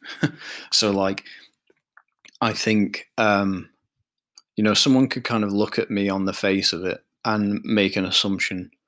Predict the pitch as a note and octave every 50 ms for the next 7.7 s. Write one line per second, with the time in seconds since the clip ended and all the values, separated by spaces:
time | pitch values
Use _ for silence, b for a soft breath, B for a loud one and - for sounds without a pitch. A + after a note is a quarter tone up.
0 | _ _ _ _ - B2 B2+ B2 B2 B2 G#2+ F#2 - - A#2 G#2+ G#2 F#2+ F2 F2
1 | E2+ D2+ - - - A#2 G2 F#2+ - - F#2 F#2+ F#2 F#2 F2+ F2+ - - - -
2 | - - G2+ F2+ - - G2+ G2 G2 F#2 F#2 - - - - - G2 G2 - G2
3 | G2 G2 G2 G2 F#2 - B B B B B B B B B B B B B B
4 | B B B _ - - G2+ G2 F#2+ F#2+ F#2+ F#2 F#2 F#2 F2+ F2+ F#2 F#2 F2 -
5 | G2+ F2+ F#2 G2+ G2 F#2+ F#2 G2 G2 F#2+ - - G#2 G2 F#2+ F#2+ G2 G2 G2 F#2+
6 | G2+ G2+ G2+ G2 G2 F#2+ G2 G2 F#2+ - - - _ - G#2 F#2 F#2 F2+ F2 G2
7 | G2+ G2 F#2 - - - - G2+ G2 - - - -